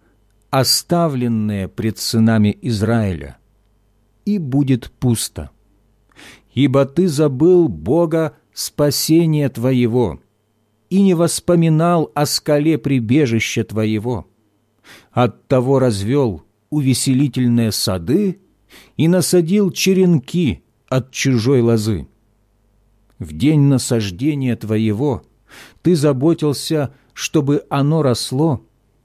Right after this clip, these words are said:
и чтобы посеянное тобою рано расцвело. Но в день собрания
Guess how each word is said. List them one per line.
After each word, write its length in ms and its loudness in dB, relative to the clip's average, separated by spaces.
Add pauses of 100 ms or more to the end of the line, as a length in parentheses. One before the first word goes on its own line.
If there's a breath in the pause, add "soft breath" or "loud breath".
(140)
и 100 2
чтобы 360 2
посеянное 1000 2
тобою 680 2 (280 soft breath)
рано 500 2
расцвело. 800 -2 (840)
Но 260 0
в 100 -2
день 260 0
собрания 840 -2